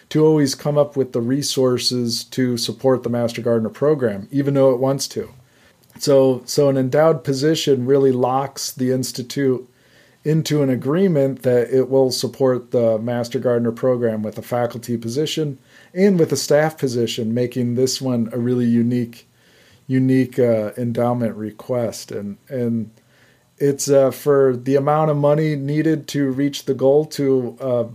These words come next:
solidify the agreement. In the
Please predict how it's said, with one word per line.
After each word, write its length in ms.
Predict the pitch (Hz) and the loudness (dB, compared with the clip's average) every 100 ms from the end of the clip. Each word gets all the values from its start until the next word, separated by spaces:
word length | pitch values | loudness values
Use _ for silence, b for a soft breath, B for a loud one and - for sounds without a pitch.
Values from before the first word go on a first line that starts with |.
| - | -14
solidify 720 | - 131 143 147 - 143 151 | -8 0 2 2 2 2 2
the 160 | 147 147 | 0 -2
agreement. 520 | 139 151 160 185 190 b b b b b b | -4 -4 -4 -4 -6 b b b b b b
In 260 | - 131 131 | -2 0 2
the 200 | 127 120 | 0 0